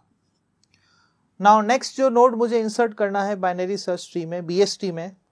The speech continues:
वो कौन सा है? थर्टी। अब फ्रेंड्स, आप बताइए कि जो नोड थर्टी इंसर्ट होगा, उसकी पोजीशन कहाँ होगी, लेफ्ट में या राइट में? ऑब्वियस सी बात है, उसकी नोड की पोजीशन उसके लेफ्ट में होगी, क्योंकि थर्टी जो है वो फिफ्टी से क्या है,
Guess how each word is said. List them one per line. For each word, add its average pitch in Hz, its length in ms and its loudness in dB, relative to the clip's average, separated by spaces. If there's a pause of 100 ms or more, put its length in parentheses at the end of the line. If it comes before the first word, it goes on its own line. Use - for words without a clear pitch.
(160)
वो 180 100 -4
कौन 185 200 -4
सा 202 120 -4
है? 190 160 -6 (220)
थर्टी। 135 300 -2 (960)
अब 254 120 6
फ्रेंड्स, 269 360 -2
आप 226 200 2
बताइए 214 440 -2
कि 247 240 -6
जो 220 280 -4
नोड 220 480 0
थर्टी 175 260 -6
इंसर्ट 202 500 -6
होगा, 151 380 -4 (440)
उसकी 190 260 -8
पोजीशन 208 400 -2
कहाँ 214 180 -2
होगी, 196 280 -10
लेफ्ट 196 420 0
में 240 80 -2
या 269 160 0
राइट 220 300 2
में? 139 120 -14 (1300)
ऑब्वियस 180 360 4
सी 254 100 -2
बात 214 240 0
है, 220 60 -2
उसकी 214 260 -8
नोड 185 220 -6
की 214 100 -8
पोजीशन 185 440 -6
उसके 190 180 -4
लेफ्ट 180 280 0
में 220 80 -2
होगी, 202 320 -4 (440)
क्योंकि 208 300 -4 (180)
थर्टी 202 340 4
जो 240 120 0
है 202 180 2
वो 220 140 -4
फिफ्टी 208 340 -8
से 214 140 -6
क्या 214 160 -2
है, 233 240 -2